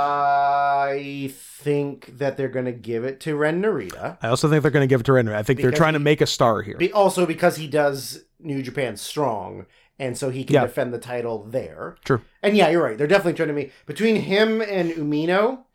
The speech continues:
Speaker 1: they're definitely trying to make both of them into stars.
Speaker 2: Yeah.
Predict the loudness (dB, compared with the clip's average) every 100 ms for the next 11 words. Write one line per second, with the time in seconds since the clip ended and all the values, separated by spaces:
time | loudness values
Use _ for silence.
0 | _ _ _ -4 0 0 -2 2 2 2
1 | -4 -4 -4 -2 -4 -6 -12 -20 -4 -4
2 | -4 -6 -8 -6 -10 -12 -12 -12 -18 -10
3 | -4 -4